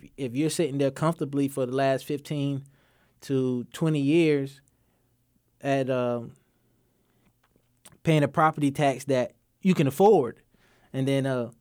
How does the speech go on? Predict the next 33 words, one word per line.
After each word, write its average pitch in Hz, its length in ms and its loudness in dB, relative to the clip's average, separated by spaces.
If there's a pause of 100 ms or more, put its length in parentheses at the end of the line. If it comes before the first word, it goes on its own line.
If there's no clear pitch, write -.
(240)
half 147 220 0
a 143 60 -4
million 143 260 0
dollar 139 240 2
home 139 260 0
goes 127 260 -2
here, 165 420 2 (300)
half 143 220 -2
a 131 40 -6
million 131 240 -2
dollar 123 220 -2
home 127 220 -6
goes 117 280 -4
there, 156 500 4 (300)
you're 139 160 -2
seeing, 143 500 -2
uh, 131 220 -2
property 127 520 -4 (720)
tax 147 260 -2
creep 135 300 -6
up 160 220 2
a 147 100 -4
hundred 147 300 -4
dollars, 143 340 -2
two 147 160 -6
hundred 139 240 -4
dollars, 139 240 0
three 143 160 -6
hundred 143 220 -4
dollars. 139 200 0
Sometimes 185 380 0
it 117 140 -2
jumps, 165 600 0